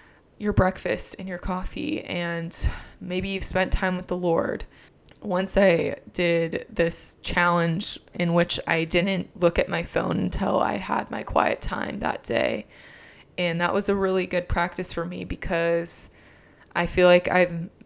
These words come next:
often made an idol of my phone and social media.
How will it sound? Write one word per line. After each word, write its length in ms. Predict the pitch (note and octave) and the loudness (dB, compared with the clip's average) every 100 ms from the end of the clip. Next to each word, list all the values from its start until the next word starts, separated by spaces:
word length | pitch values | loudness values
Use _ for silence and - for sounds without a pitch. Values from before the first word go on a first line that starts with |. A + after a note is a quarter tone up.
| _ | _
often 500 | F3+ F#3+ G#3 G3+ F#3+ | 4 6 4 2 0
made 180 | F3+ F3 | 0 -2
an 80 | F3 | -2
idol 400 | - E3 E3 E3 | 0 2 4 2
of 160 | E3+ - | 2 -2
my 140 | E3 | -6
phone 560 | - - D#3 D#3 E3 F#3+ | -6 -4 -2 0 -2 -4
and 480 | - E3+ E3 D#3+ E3+ | -4 -2 -2 -4 -2
social 420 | - F#3+ F#3 F#3+ | 2 2 2 2
media. 640 | E3 E3 E3 F3 - - | 0 -2 0 2 2 0